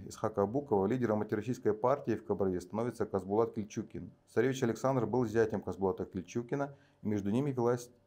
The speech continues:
весьма активная переписка. Курьеры Александра и его сторонников находили себе приют у владельцев Казбулата Кильчукина и Расламбека Бесле-, Бесленова. В апреле восемьсот восьмого года пристав кабардинского народа генерал-майор Иван Петрович Дель Поццо донёс гла-,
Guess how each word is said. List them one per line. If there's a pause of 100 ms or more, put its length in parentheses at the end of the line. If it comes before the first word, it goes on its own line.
(280)
весьма
активная
переписка. (580)
Курьеры
Александра
и
его
сторонников
находили
себе
приют
у
владельцев
Казбулата
Кильчукина
и
Расламбека
Бесле-,
Бесленова. (880)
В
апреле
восемьсот
восьмого
года
пристав
кабардинского
народа
генерал-майор
Иван
Петрович
Дель
Поццо
донёс
гла-,